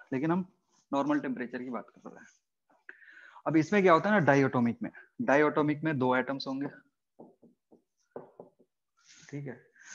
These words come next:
अब ये translate तो कर सकता है एक्स direction में, वाई direction में,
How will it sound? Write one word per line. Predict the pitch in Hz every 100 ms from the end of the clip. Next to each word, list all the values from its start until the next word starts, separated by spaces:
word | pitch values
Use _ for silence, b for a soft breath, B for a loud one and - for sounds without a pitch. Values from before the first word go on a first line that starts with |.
| B -
अब | 143
ये | 175
translate | 180 160 151 170 180
तो | 185
कर | 180 151
सकता | 160 - 185
है |
एक्स | - 123 131
direction | 135 135 -
में, | 147 170 151 _ _ _ _ _ _ -
वाई | 113 127
direction | 135 135 135 139
में, | 143